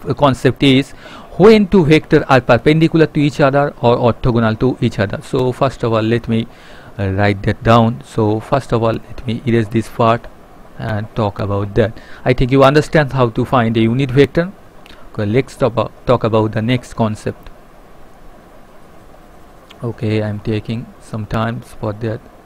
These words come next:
but I have to go through this process, or just I can select all this and erase this. Oh, that gives us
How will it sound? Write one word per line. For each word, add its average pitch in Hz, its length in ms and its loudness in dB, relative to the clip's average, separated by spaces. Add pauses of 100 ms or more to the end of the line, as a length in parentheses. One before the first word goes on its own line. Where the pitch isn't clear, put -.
(720)
but 127 240 -14 (2500)
I 120 60 -10
have 101 320 -8
to 110 100 -2
go 120 200 0
through 131 220 2
this 120 200 -2
process, - 560 -2 (1400)
or 127 160 0
just 117 260 -2
I 117 140 -2
can 110 160 -6
select 131 400 0
all 123 200 2
this 117 280 -4
and 110 240 -6 (420)
erase 107 300 -4
this. - 240 -14 (120)
Oh, 110 380 -2 (200)
that 107 180 -4 (220)
gives 110 280 -4
us 110 300 -4